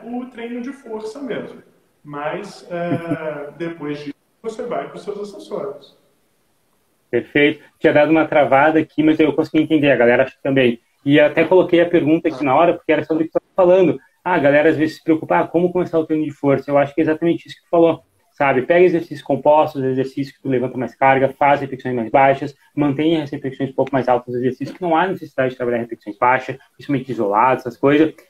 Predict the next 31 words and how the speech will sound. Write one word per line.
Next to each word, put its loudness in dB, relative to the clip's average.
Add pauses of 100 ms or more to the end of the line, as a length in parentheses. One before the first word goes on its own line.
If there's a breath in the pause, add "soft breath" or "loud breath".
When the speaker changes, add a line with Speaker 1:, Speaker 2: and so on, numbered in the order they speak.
(100)
Speaker 2:
Então, 2
eu 4
acho 0
que -20
treinar -2
força, 0 (220 soft breath)
ah, 0
ainda 4
tem 0
muito 0
essa, -2 (280)
essa, -2
essa -8
cultura, -2
esse -6
conceito 0
de, -4
tipo -4
assim, -4
não, 2
é 0
força, 0
não -6
é -10
só -6
força. -2 (220)
Ah, 2
hipertrofia -2
é -12
só -6
hipertrofia. -2